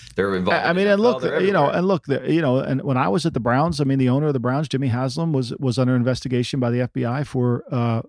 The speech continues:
Speaker 2: for price fixing with his company Pilot Flying J, and he's obviously settled a bunch of those cases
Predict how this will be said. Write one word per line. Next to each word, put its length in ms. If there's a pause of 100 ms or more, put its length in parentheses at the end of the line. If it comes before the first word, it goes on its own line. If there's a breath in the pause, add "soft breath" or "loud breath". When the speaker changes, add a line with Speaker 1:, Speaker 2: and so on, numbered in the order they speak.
Speaker 2:
for 300
price 360
fixing 460
with 140
his 180
company 320
Pilot 380
Flying 320
J, 340 (300 loud breath)
and 100
he's 160
obviously 380
settled 340
a 60
bunch 240
of 60
those 180
cases 540